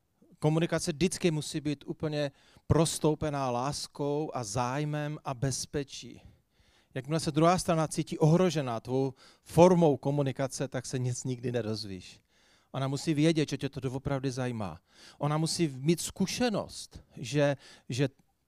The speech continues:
ty se měníš kvůli té komunikaci. Že jsi ochotný a ochotná uslyšet a udělat změnu a udělat rozhodnutí. Taková komunikace je zdravá,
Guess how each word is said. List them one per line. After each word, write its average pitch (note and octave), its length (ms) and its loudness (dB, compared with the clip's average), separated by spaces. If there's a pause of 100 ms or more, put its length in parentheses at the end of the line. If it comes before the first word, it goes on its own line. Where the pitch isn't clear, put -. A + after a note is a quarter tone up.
ty D#3+ 100 -2
se F#3+ 140 4
měníš G3+ 600 2
kvůli A#2+ 260 -8
té A2 140 -8
komunikaci. G#2+ 760 -14 (760)
Že D3 80 -2
jsi - 160 -2
ochotný F3 760 2 (120)
a - 140 -6
ochotná G3 520 4
uslyšet A#3 800 -2
a D#3+ 80 -2
udělat E3+ 400 -2
změnu C#3+ 440 -4 (160)
a - 40 -6
udělat D3 360 -4
rozhodnutí. C3+ 680 -4 (300)
Taková F3 340 0
komunikace E3+ 640 0
je A2+ 60 -2
zdravá, C3+ 640 -4